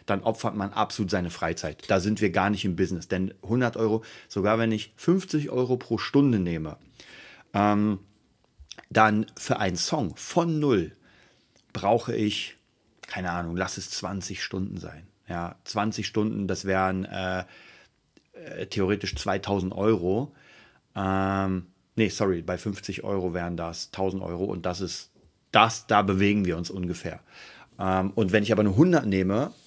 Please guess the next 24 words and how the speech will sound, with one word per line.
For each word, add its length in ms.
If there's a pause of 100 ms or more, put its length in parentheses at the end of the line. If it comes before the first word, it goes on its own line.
(140)
dann 320
sind 180
das 200
achtzehn 420
Stunden, 560
die 80
ich 120
von 200
meiner 540 (180)
Freizeit 560
dann 140
benutze. 340
Und 80
jetzt 140
muss 160
ich 80
halt 160
für 100
mich 300 (400)
entscheiden, 600 (280)
ob 180
es 160
okay 240
ist, 300